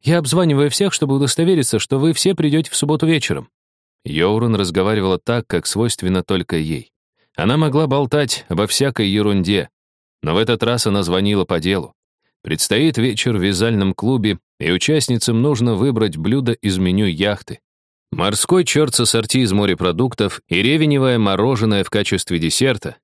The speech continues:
или же суп из омара, запечённая баранина, а на десерт —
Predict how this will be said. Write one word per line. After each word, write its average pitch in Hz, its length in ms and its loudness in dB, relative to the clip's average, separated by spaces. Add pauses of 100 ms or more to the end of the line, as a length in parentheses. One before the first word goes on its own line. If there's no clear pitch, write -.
или 160 220 2
же 113 160 0
суп - 260 -2
из 92 140 2
омара, 98 580 0
запечённая 113 680 0
баранина, 120 680 0
а 113 120 0
на 107 140 2
десерт — 127 440 0